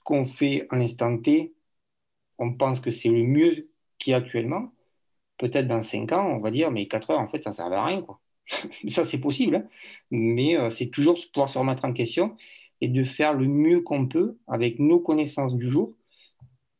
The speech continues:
et ne pas faire, le, on va dire, le moins d'erreurs, quoi. Voilà. C'est comme ça que, que, qu'on voit. Donc, euh, il ne servira à rien. Après, c'est vrai que,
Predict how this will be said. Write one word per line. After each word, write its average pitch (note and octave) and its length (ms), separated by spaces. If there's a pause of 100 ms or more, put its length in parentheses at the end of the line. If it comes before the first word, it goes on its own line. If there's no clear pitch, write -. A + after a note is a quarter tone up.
(600)
et D3 80
ne C3+ 120
pas D3+ 280
faire, D3 340
le, A#2+ 500
on A#2 120
va A2+ 100
dire, C#3 160
le B2 60
moins A#2+ 140
d'erreurs, A2+ 340
quoi. - 180
Voilà. G2+ 240 (380)
C'est - 160
comme G#2+ 180
ça B2 160
que, B2 140 (720)
que, A2+ 140 (680)
qu'on G#2 180
voit. C#3 240 (380)
Donc, B2 380
euh, A#2+ 80 (580)
il C#3 60
ne - 20
servira C3 460
à - 20
rien. D#3+ 240
Après, A#2+ 220
c'est D3+ 180
vrai D3 180
que, A#2 220